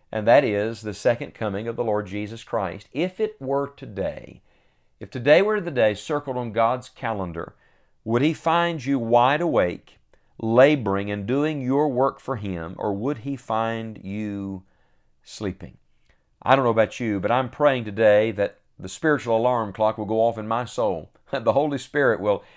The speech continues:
help me to stay stirred up about the fact that any moment I may see Jesus Christ. There's an urgency missing in our, in our day.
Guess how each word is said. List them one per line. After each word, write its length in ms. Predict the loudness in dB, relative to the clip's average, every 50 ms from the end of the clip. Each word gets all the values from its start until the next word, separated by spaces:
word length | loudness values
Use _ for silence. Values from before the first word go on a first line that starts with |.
| _ 4
help 340 | 8 10 10 10 8 6 -2
me 440 | -6 -4 -4 -4 -6 -10 -12 _ _ _ _ _ _ _
to 80 | -14 -14
stay 540 | -12 -12 -10 0 2 4 4 4 2 0 -4
stirred 600 | -6 -10 -16 -10 -4 -2 0 0 0 0 -2 0
up 480 | 2 6 6 8 6 6 2 -4 -6
about 200 | 0 2 2 2
the 80 | 2 -2
fact 360 | 0 4 4 4 4 4 0
that 160 | -4 -6 -6 -6
any 280 | -8 -6 -4 -4 -6
moment 720 | -6 -4 -2 0 2 2 0 0 -4 -8 -10 -12 -14 _ -20 _ _ _ _ _ _ -6
I 200 | 0 0 2 2
may 180 | 2 0 0 0
see 240 | -2 -4 -4 -4
Jesus 380 | -4 -4 -6 -6 -6 -6 -10 -14
Christ. 640 | -10 -8 -6 -4 -4 -4 -4 -6 -6 -10 -16 _ _ _ _ _ _ _ _ -2
There's 180 | 0 0 0
an 140 | 0 -2 -4 _ -4
urgency 720 | -2 2 4 4 2 2 0 -4 -4 -6 -6 -6 -4 -4
missing 720 | -2 -2 -2 -2 -2 -4 -6 -6 -4 -4 -4 -8 -10 -14 _ _ _ _ _
in 160 | -4 0 2
our, 260 | 4 4 6 4 4 2 -2
in 100 | -2 0
our 200 | 0 0 -2 -4 _ -6
day. 540 | 0 2 4 4 4 2 0 -6 -12 -16 _